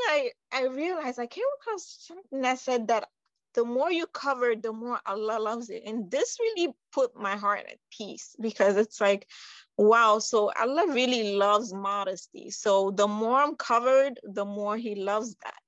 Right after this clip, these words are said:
So that's one thing you could always remind yourself. And again, it's, it's something that's not gonna stop, even though you're at your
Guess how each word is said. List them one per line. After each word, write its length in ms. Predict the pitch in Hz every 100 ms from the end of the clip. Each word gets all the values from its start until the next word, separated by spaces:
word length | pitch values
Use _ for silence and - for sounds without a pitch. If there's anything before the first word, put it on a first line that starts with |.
| _ _ _ _ -
So 360 | - 240 214
that's 260 | 220 294 -
one 260 | 311 311 302
thing 200 | 277 262
you 140 | 254
could 180 | 269 226
always 600 | 226 240 240 220 - - -
remind 500 | 214 208 190 226 240
yourself. 500 | 262 - 254 294 - _ _ _ - - _ -
And 400 | 247 247 240 240 _ -
again, 420 | 262 294 247 202 -
it's, 320 | - 247 - _ _ _
it's 160 | 254 247
something 440 | 330 392 480 480 403
that's 320 | 285 - -
not 300 | 240 240 247
gonna 200 | 240 220
stop, 420 | - 240 202 196
even 360 | 247 269 285 285
though 400 | 254 247 240 -
you're 280 | 220 220 226
at 160 | 180 -
your 160 | 220